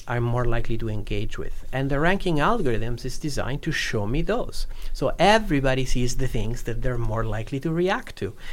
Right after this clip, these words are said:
And so when we see a picture or a headline, even though many times those are completely misleading, uh, I react to. I'm,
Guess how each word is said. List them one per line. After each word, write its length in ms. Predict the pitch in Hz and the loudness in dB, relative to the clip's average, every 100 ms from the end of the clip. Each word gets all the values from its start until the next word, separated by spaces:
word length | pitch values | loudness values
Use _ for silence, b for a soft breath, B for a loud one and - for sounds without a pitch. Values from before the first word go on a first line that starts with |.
| B B B - | B B B -4
And 320 | 131 127 123 | -2 0 -2
so 400 | - 139 135 131 | -2 0 2 0
when 260 | 127 127 123 | 0 -2 -2
we 100 | 135 | -2
see 160 | 156 | 0
a 60 | 135 | -2
picture 640 | - 170 - 165 160 165 | -2 -4 -2 0 2 0
or 140 | 104 113 | 2 2
a 60 | |
headline, 580 | 120 165 151 131 123 139 - B B B B | 4 2 2 2 0 -2 -8 B B B B
even 240 | 131 135 | -2 0
though 340 | 127 127 127 117 - | 4 4 4 0 -10
many 240 | 120 120 123 | -4 -2 -2
times 360 | 131 120 113 | -2 -4 -4
those 200 | 123 120 | -6 -4
are 140 | 120 113 | -2 -4
completely 540 | - 113 - 170 147 | -4 -8 -2 0 0
misleading, 680 | 127 120 - 120 104 127 165 - B B B B | -2 -4 -4 -4 -2 -6 -8 -14 B B B B
uh, 540 | 135 123 123 120 107 - - - - | -4 -2 0 -2 -4 -8 -14 -20 -10
I 80 | 120 | -6
react 420 | 135 175 202 - | -2 0 0 -2
to. 200 | - - - | -8 -8 -8
I'm, 220 | - 110 | -8 -6